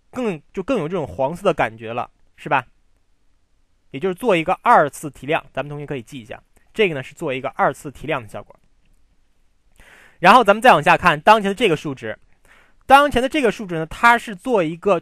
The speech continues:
去调，去调较高的数值这样的一个，一个功能吧，一个功能，它会把我们场景之内一些，呃，这个较高的、颜色较高的、亮度较高的，像这样的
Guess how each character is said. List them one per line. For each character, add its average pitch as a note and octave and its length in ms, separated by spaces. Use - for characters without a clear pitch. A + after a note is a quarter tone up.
去 - 480
调， A#3+ 320
去 - 240
调 B3 180
较 C3+ 320
高 B3 300
的 G3+ 100
数 E3 240
值 C3 160
这 G#3+ 140
样 E3+ 100
的 C3+ 80
一 A#2 140
个， A#2+ 320
一 C#3+ 100
个 C#3+ 260
功 A#3 260
能 A#2+ 120
吧， G#2+ 140
一 D3 100
个 F3 100
功 F#3+ 200
能， A#2 140
它 - 140
会 G#3+ 120
把 F3 180
我 F3+ 60
们 C3 200
场 E3+ 240
景 D#3 140
之 C#3+ 80
内 E3+ 180
一 F3 100
些， F#3 320
呃， C#3+ 200
这 C#3+ 160
个 B2 380
较 C#3 320
高 A3 340
的、 E3+ 220
颜 D#3 240
色 A#3 180
较 C3+ 220
高 F#3+ 200
的、 D#3 120
亮 F#3+ 240
度 F3 80
较 C#3 120
高 G#3 360
的， F3 80
像 D3 200
这 - 120
样 F#3+ 120
的 C3+ 160